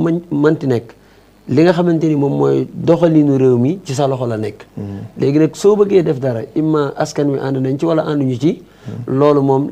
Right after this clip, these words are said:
Speaker 1: li man rek, ñu mel ni kilifa diine yi jug daal di lay laabiire.
Speaker 2: Hmm.
Speaker 1: Léegi nag, imma def nga wala defoo, loolu moom yow sa digg ak,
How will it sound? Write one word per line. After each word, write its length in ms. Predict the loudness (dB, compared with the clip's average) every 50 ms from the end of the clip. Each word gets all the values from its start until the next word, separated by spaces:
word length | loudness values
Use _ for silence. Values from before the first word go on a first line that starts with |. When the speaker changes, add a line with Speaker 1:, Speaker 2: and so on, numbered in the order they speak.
| -6 -4
Speaker 1:
li 160 | -2 0 2
man 220 | 4 4 4 4
rek, 140 | 2 0 -4 -6 -10 -10 -6
ñu 140 | -4 -2 0
mel 120 | 0 0 0
ni 120 | 0 0 -2
kilifa 340 | -2 -2 -2 0 0 0 0
diine 220 | 0 0 0 2
yi 260 | 2 2 0 -2 -4 -10 -20 _ _ -4 -2
jug 160 | -2 -2 -2
daal 180 | -2 -4 -2 -2
di 80 | -2
lay 160 | -2 -2 -2 -2
laabiire. 500 | -2 -2 -2 -2 -4 -6 -6 -8 -10 -16 _ _ _ -16
Speaker 2:
Hmm. 60 | -14 -14 -14 -12 -6 -2
Speaker 1:
Léegi 200 | 0 2 4 4
nag, 140 | 4 4 2 2
imma 280 | 0 2 4 4 2 2
def 180 | 2 0 -2 -2
nga 100 | -2 -2
wala 200 | 0 0 0 0 0
defoo, 400 | -2 -2 -2 -2 -2 -2 -4 -6 -12 -20 -20 _ -8
loolu 300 | -6 -2 -2 0 0 0
moom 200 | -2 -2 -2 -2 -2
yow 120 | -2 -4
sa 140 | -4 -4 -6
digg 160 | -4 -4 -4 -4
ak, 80 | -4